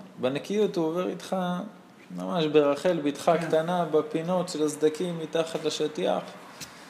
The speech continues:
Speaker 1: לראות מה, מה
Speaker 2: האמת,
Speaker 1: פספסת.
Speaker 2: צריך חוסן, אמ, מנטלי לקרוא את זה,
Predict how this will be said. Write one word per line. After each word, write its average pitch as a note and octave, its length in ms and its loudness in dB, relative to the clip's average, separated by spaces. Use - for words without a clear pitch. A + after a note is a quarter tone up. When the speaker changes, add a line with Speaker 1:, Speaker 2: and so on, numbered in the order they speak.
Speaker 1:
לראות G3 320 6
מה, F#3+ 300 4
מה F3+ 100 4
Speaker 2:
האמת, F3+ 120 4
Speaker 1:
פספסת. D#3 440 6
Speaker 2:
צריך - 180 2
חוסן, F#3+ 260 -2
אמ, D3+ 460 0
מנטלי D#3 500 0
לקרוא C#3 360 -4
את C3 100 -6
זה, B2 100 -8